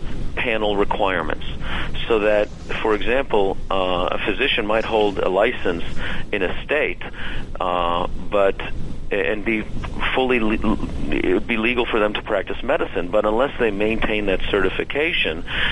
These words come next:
they cannot have hospital privileges and they cannot be on insurance panels, which means they really can't work. So it acts as a de facto licensing and supersedes the medical licensing provided by each state,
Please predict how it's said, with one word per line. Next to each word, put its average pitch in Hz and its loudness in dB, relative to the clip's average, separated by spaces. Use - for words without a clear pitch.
they 110 -2
cannot 120 0
have 104 0
hospital 123 0
privileges 107 2
and 104 0
they 104 0
cannot 117 -2
be 113 2
on 110 2
insurance 127 0
panels, 110 0
which 110 0
means 123 -2
they 120 4
really 120 2
can't 117 -2
work. 127 0
So 143 2
it 131 0
acts 151 0
as 113 -2
a 110 2
de 147 -2
facto 127 0
licensing 104 0
and 104 0
supersedes 135 0
the 110 0
medical 117 0
licensing 110 0
provided 98 0
by 113 2
each - -2
state, - -2